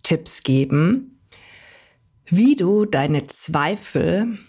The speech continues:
hinterfragen beziehungsweise vor die Tür stellen kannst.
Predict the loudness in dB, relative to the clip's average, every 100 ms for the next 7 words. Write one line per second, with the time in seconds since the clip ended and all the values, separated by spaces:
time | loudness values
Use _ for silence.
0 | _ _ _ _ -2 -2 0 -2 -2 -2
1 | 2 2 2 0 0 2 2 0 0 0
2 | 0 -2 -2 0 -2 0 2 2 0 -4
3 | -2 -2 -2 -2 -2 0 0 -2 -4 -10